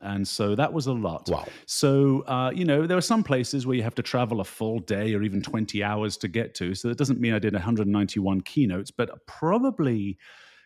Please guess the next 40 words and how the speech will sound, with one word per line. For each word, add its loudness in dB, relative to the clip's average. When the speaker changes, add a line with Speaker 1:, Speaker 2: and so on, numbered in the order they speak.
Speaker 1:
probably -2
close -6
to -4
a 0
hundred, -4
eh, -2
maybe 2
a 2
little 0
less, -6
but -6
eighty -2
to -2
a -2
hundred, -2
somewhere 0
in 0
there. -6
So -2
pretty 0
busy -2
in -4
that -4
year. -8
Speaker 2:
That's -6
a -2
lot. -10
And 4
what 4
is 0
the 0
biggest -4
audience 0
you've -2
ever 0
had? -2
Speaker 1:
About -2
six -8
thousand -2
people. -8